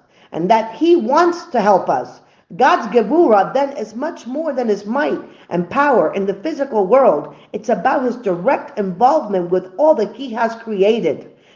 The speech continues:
And so David HaMelech expressed these feelings most eloquently. He said, "When I behold your heavens,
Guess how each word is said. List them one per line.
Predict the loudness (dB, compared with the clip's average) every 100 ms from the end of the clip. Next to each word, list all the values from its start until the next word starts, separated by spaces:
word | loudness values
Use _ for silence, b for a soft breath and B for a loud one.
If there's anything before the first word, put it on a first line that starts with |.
| b
And | -12
so | -6
David | -4 -2 0
HaMelech | 2 4 4 4 0 -4
expressed | -16 -10 -4 -4 -6
these | -10 -12
feelings | -8 -6 -6 -4
most | 0 0 0 0
eloquently. | 2 2 0 -6 -6 -8 -8 -16 _ -12
He | -10
said, | -2 2 2 0 B B -6
"When | -2
I | -2
behold | -2 -2 2 2 2
your | -2 -4
heavens, | 0 2 2 -2 -4